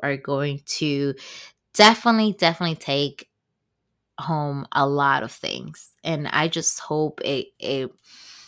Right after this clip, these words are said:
ignites the fire within you,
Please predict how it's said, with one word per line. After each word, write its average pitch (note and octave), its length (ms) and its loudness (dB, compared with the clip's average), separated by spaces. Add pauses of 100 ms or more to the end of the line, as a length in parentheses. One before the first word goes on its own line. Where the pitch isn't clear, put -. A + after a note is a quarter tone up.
(220)
ignites D#3+ 840 -2 (340)
the C#3+ 180 0
fire C3 640 4
within D3+ 540 -2
you, A3+ 460 -2